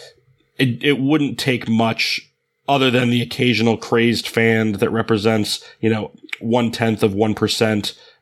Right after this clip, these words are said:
uh, of your average park guest each day that would complain about it. But you're satisfying the, the rest of everybody else, those that have the different s-,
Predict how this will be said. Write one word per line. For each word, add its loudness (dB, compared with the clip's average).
uh, -2
of -2
your 2
average -2
park -2
guest -6
each -6
day 2
that 2
would -8
complain 0
about -4
it. -10
But 0
you're -4
satisfying -2
the, -2
the 0
rest 0
of 2
everybody -2
else, -4
those 0
that 0
have -2
the -2
different -2
s-, -14